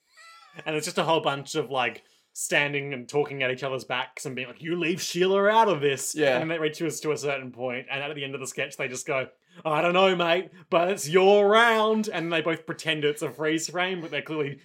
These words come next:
Speaker 1: just holding still. <laughs>
Speaker 2: Oh, man, that is alarmingly accurate.
Speaker 1: It's a good sketch.
Speaker 2: Yeah, that's good. That's just what we do whenever we're angry at each
Speaker 1: Yeah.
Speaker 2: other. It's like,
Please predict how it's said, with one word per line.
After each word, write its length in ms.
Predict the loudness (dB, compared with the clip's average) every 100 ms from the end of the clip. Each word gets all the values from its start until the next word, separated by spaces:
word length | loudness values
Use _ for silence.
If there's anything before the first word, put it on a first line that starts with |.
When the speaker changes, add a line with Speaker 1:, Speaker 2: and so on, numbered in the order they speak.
| -12
Speaker 1:
just 140 | -4
holding 320 | 0 0 0
still. 500 | -4 -4 2 2 0 -8
<laughs> 40 | _ -10 -10 -10 -6 -6 _ -12 -12 _ -4
Speaker 2:
Oh, 440 | 2 6 6 4
man, 300 | 0 -2 0
that 160 | 4 6
is 440 | 4 0 -6 -14 _ _ -2
alarmingly 640 | 2 4 4 2 0 2
accurate. 400 | 2 2 0 2
Speaker 1:
It's 100 | 2
a 40 |
good 140 | 0 -2
sketch. 520 | 0 0 0 -6 2
Speaker 2:
Yeah, 340 | 6 8 6 2 _
that's 160 | -8 0
good. 360 | 6 6 6 -8 _ -6
That's 180 | -4 -4
just 160 | 0 2
what 140 | 2
we 180 | 0 0
do 180 | -2 -2
whenever 300 | 2 2 4
we're 180 | 4
angry 300 | 4 2 0
at 60 | 4
each 80 | 4
Speaker 1:
Yeah. 80 | 4
Speaker 2:
other. 80 | 4
It's 100 | 4
like, 240 | 4